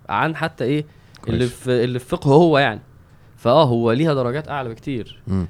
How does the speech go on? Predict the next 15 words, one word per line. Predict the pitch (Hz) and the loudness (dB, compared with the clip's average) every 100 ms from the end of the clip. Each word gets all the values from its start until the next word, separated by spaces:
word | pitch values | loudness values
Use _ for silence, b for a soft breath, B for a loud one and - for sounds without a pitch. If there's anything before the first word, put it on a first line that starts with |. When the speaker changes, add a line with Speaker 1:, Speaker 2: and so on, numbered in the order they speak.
| - | -8
Speaker 1:
إحنا | 120 | -8
اتكلمنا | 117 135 151 | -2 0 0
على | 120 | 0
الأمثلة، | 117 131 135 | -4 -6 -4
على | 123 113 | -2 -2
اللسان، | 107 - 127 127 | -4 -2 -2 -2
عن | 104 | -4
المسموعات، | 104 104 101 110 107 127 139 | -6 -6 -6 -8 -4 -4 -6
عن | 104 | -8
البصر، | 110 107 135 139 123 B B B B - | -8 -6 -4 -4 -6 B B B B -6
لأن | 107 120 | -2 2
هو | 135 | 2
الموضوع | 131 117 135 135 | 0 0 0 0
يعني | 117 113 | 0 -2
إيه؟ | 123 | -2